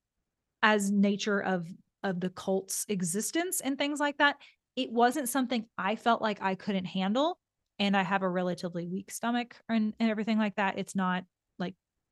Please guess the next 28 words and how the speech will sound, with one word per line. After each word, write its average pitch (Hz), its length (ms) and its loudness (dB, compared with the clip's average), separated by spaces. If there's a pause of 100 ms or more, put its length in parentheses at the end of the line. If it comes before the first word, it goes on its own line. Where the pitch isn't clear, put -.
(100)
I 220 60 2
don't 196 100 0
know. - 60 -10 (300)
So, - 180 -2 (340)
but - 140 -8
I 220 160 8
just 262 180 -2
want 233 220 0
to 208 340 -2
create 190 440 -2
that 180 260 0 (340)
little 196 220 0
warning 175 360 -2
for 175 140 -6
people 170 540 -6 (160)
in 185 100 0
case 180 420 -6
they, 180 360 -6 (440)
you 196 100 -4
know, 185 180 -10 (120)
don't 180 320 -2
like 185 420 -6 (280)
more 190 220 2
dark 185 580 -2
or 185 120 -4
disturbing - 580 -8
things. - 380 -14 (600)
Um, 190 560 2